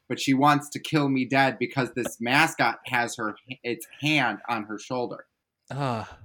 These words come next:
Speaker 2: I'm
Speaker 1: And
Speaker 2: jealous.
Speaker 1: that was
Speaker 2: I,
Speaker 1: worth
Speaker 2: I would
Speaker 1: the
Speaker 2: love to
Speaker 1: expensive
Speaker 2: meet the
Speaker 1: nightly food.
Speaker 2: rainforest. I would love to read the, meet the Rainforest Cafe restaurant. Just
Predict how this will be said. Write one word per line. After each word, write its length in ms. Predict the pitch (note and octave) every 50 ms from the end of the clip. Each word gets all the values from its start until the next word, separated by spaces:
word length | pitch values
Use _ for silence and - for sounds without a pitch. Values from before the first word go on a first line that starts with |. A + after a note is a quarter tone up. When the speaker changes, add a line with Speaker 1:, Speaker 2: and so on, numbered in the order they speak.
| - -
Speaker 2:
I'm 200 | - E3 F#3 F3+
Speaker 1:
And 100 | D3+ A#2+
Speaker 2:
jealous. 320 | A2 A#2 C#3 C#3+ C#3+ B2+ C#3
Speaker 1:
that 200 | C3+ D3 C#3+ -
was 140 | A#2+ C#3
Speaker 2:
I, 60 | D#3 D#3+
Speaker 1:
worth 160 | D3+ D3 C#3+
Speaker 2:
I 80 | D#3
would 100 | E3+ D3
Speaker 1:
the 80 | C#3+ C#3
Speaker 2:
love 200 | B2 C3 D3 D3
to 40 | C3+
Speaker 1:
expensive 140 | C3 C#3 C3+
Speaker 2:
meet 160 | C3 C3 C3
the 80 | B2+
Speaker 1:
nightly 240 | A#2+ G#2+ A#2+ A#2 A#2
food. 80 | A#2 A#2
Speaker 2:
rainforest. 260 | - B2+ A#2 A2 A2 - _ _ _ _ _ _ _ _ _ _ _ _ _ _ _ -
I 60 | F3
would 140 | G3 E3 B2
love 240 | B2+ C3+ C#3+ C#3 -
to 80 | -
read 140 | C3 B2+ A#2+
the, 80 | - B2
meet 200 | A#2+ C3+ B2+ -
the 80 | A#2+
Rainforest 520 | A2+ A#2+ A#2 A2+ A2+ - A#2 G#2+ G#2+ - -
Cafe 300 | - A2 G#2 - A2+ G#2
restaurant. 420 | G#2+ G#2 F#2+ - - G2+ F#2+ G2+
Just 160 | C#3 B3 B3